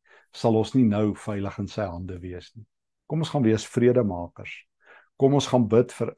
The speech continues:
Israel en Gaza en ons eie land en die hele wêreld.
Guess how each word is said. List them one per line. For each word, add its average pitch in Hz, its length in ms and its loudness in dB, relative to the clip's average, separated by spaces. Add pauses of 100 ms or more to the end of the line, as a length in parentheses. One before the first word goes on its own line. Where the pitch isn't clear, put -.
Israel 131 600 -2
en 98 160 -6
Gaza 123 580 4
en 101 160 -4
ons - 180 -14
eie 151 220 4
land 127 400 0
en 107 100 -4
die 104 140 2
hele 127 180 2
wêreld. 90 540 -8